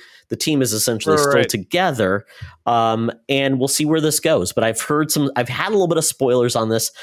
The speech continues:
Speaker 1: fourth season. It's not complete yet, and, uh, they're gonna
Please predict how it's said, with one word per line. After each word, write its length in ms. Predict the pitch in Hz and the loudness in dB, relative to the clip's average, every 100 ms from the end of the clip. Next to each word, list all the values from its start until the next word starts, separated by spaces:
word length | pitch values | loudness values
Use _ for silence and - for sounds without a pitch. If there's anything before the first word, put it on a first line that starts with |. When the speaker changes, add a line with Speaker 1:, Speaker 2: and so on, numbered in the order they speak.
| - | -16
Speaker 1:
fourth 280 | - 117 113 | -2 0 0
season. 420 | - 117 101 104 | 0 0 0 -2
It's 100 | 95 | -2
not 200 | 151 - | -4 -4
complete 440 | 127 101 131 110 | -6 -4 -4 -4
yet, 340 | 95 95 - - - - _ - | -4 -6 -8 -20 -20 -20 _ -6
and, 440 | 127 120 113 110 107 | -2 0 0 0 0
uh, 280 | 101 98 | 0 0
they're 160 | 98 117 | 0 0
gonna 240 | 123 117 | 0 -2